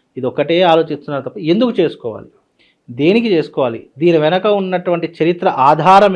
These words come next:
ఏంటి అనేది ఎవరు తెలుసుకోలేకపోతున్నారు. అందుకే శ్రీరామనవమి అనేటటువంటిది ధర్మపరా-, ధర్మము రాముడు వేరు కాదు, రెండు ఒకటే.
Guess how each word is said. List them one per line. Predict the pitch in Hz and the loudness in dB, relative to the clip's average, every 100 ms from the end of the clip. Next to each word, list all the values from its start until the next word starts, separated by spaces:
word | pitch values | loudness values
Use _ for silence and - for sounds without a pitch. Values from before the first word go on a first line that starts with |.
| 170 | -2
ఏంటి | 147 147 123 _ _ 135 | -6 -8 -12 _ _ -12
అనేది | 139 123 | -8 -6
ఎవరు | 120 156 151 | -4 -6 -6
తెలుసుకోలేకపోతున్నారు. | 127 127 139 127 113 113 107 107 104 _ _ _ | -8 -8 -8 -8 -10 -16 -18 -18 -20 _ _ _
అందుకే | 117 139 135 139 165 | -8 -6 -2 -2 -4
శ్రీరామనవమి | - 127 131 147 151 160 175 175 160 156 156 156 131 | -6 -6 -4 0 0 2 0 -2 -4 -6 -6 -8 -8
అనేటటువంటిది | 131 139 139 135 131 127 123 120 135 175 180 _ _ - | -8 -8 -8 -8 -8 -8 -10 -10 -6 -6 -6 _ _ -18
ధర్మపరా-, | 123 120 143 156 180 180 165 156 143 - 120 | -12 -4 -2 0 -2 0 0 0 0 -4 -4
ధర్మము | 135 165 190 202 226 269 - _ - 139 | -2 0 2 2 2 0 -6 _ -8 2
రాముడు | 143 165 151 | 4 4 2
వేరు | 135 147 | 0 0
కాదు, | 131 110 117 | -4 -6 -6
రెండు | 113 147 143 | -4 0 0
ఒకటే. | 127 117 | 0 -8